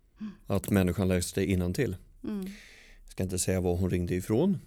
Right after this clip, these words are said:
Speaker 1: Mm.
Speaker 2: eh, av hänsyn till varumärket.
Speaker 1: Mm.
Speaker 2: Ehm, men det lät någonting sånt här. "Hej, god eftermiddag. Är det, är det Marcus jag talar med?"
Speaker 1: Mm.
Speaker 2: Marcus är alltså mitt mellannamn. Och så sa jag,
Speaker 1: Mm.
Speaker 2: "Ja, ungefär", sa jag.
Speaker 1: <laughs>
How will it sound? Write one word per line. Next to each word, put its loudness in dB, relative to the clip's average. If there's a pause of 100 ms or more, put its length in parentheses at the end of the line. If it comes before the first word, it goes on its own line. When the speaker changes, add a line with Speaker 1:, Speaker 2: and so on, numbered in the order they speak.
(100)
Speaker 1:
Mm. -8 (120)
Speaker 2:
eh, -2
av -2
hänsyn -2
till -4
varumärket. 0
Speaker 1:
Mm. -8 (340)
Speaker 2:
Ehm, 0 (840)
men 4
det 6
lät 2
någonting 4
sånt 0
här. -4 (2000)
"Hej, 8
god 8
eftermiddag. 4
Är 8
det, 6
är 6
det 6
Marcus 4
jag 2
talar 6
med?" 2 (300)
Speaker 1:
Mm. -4
Speaker 2:
Marcus 2
är 2
alltså -2
mitt -2
mellannamn. 0
Och -4
så -2
sa -2
jag, 2
Speaker 1:
Mm. 4
Speaker 2:
"Ja, 4
ungefär", 2
sa -4
jag. -6 (600)
Speaker 1:
<laughs> -